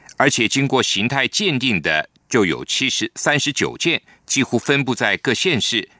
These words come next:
犹如天女散花，而且首次在离岛马祖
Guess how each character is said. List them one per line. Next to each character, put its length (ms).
犹 200
如 200
天 240
女 140
散 240
花， 260
而 80
且 240
首 280
次 340
在 220
离 300
岛 260
马 300
祖 260